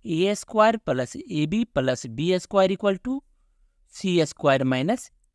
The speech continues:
ए बी। अब हम ऑप्शन में चेक करते हैं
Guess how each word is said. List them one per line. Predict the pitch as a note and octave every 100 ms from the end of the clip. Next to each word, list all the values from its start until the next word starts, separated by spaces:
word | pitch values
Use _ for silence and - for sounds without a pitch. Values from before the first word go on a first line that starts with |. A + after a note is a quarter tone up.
| -
ए | C#3 A2
बी। | G#2 - _ _ _ _ _ _ _ _ -
अब | C#3+ F#3
हम | G#3
ऑप्शन | C#3+ C3 F#3+ F3
में | E3+
चेक | F#3 E3+ F#3
करते | E3 G#3 F#3
हैं | A#3